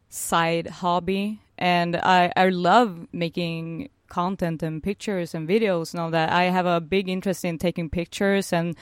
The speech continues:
making videos and stuff like that. I think it's really fun to do, but that's where it's gonna stay mostly. It's just a fun page where I get to share my passion,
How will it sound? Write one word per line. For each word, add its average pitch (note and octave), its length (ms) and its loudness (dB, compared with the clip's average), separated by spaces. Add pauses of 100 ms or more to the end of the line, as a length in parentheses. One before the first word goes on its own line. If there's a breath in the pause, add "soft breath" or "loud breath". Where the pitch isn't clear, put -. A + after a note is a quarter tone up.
(200 loud breath)
making F3+ 340 0
videos G3 480 4
and G#3 80 -2
stuff G3+ 180 2
like G3 140 2
that. G3+ 140 6
I G3+ 40 6
think F3+ 220 0
it's E3+ 160 -8
really F3 240 0
fun F3 260 -2
to - 100 -2
do, F3 360 4 (400 loud breath)
but F#3+ 180 4
that's F#3+ 680 4
where F#3 180 2
it's - 340 -6
gonna E3 260 -2
stay E3 680 2 (200)
mostly. E3+ 800 2 (400 soft breath)
It's F3+ 160 -4
just F#3 200 4
a F#3 60 4
fun F#3+ 300 2
page F3 360 0
where E3+ 140 4
I E3 240 4
get - 260 0
to - 80 -10
share E3+ 360 2
my D#3+ 200 -2
passion, D#3 680 -2